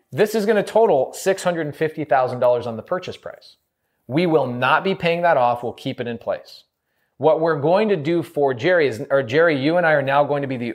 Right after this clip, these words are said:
owners of the property. And what we're going to turn around and do is give s-, the seller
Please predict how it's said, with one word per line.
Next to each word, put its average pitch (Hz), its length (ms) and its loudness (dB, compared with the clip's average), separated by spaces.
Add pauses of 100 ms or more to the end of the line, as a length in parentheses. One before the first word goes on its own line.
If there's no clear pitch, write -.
owners 160 300 -2
of 127 60 -6
the 110 60 -10
property. 113 420 -2
And 110 140 -8
what 120 220 -2
we're 151 180 -4
going 143 220 -4
to 120 80 -8
turn 147 220 -8
around 123 220 -6
and 107 140 -6
do 143 380 -2 (280)
is 139 260 -4
give 147 600 2 (400)
s-, - 140 -18
the 139 180 -6
seller 151 600 2